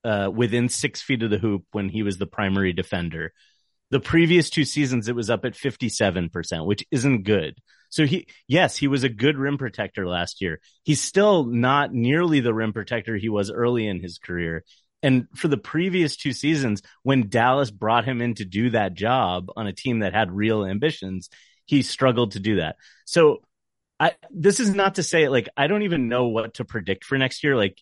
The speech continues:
if he's healthy, I think he'll be really good. I think, I think, um, there's, there's good reasons to believe he could replicate some of what he did last year,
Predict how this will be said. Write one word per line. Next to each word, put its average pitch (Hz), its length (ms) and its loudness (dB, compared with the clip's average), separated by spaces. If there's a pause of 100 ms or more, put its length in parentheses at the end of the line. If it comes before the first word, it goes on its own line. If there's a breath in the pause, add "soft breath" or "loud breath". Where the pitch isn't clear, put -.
if 135 100 0
he's 117 160 -4
healthy, 123 380 0
I 107 60 4
think 120 180 -6
he'll 120 120 0
be 104 160 -4
really 98 280 0
good. 117 460 0 (500)
I 123 60 -2
think, 127 240 -4 (180)
I 123 100 2
think, - 460 -4
um, 90 540 -2 (480)
there's, 123 340 2
there's 127 300 2
good 117 240 0
reasons 107 460 0
to 127 80 -2
believe 104 280 -2
he 110 120 -8
could 113 280 -2
replicate 165 540 -2
some 175 160 -2
of 160 100 -2
what 160 140 -4
he 170 80 -2
did 170 160 -4
last 165 300 -2
year, 165 200 -4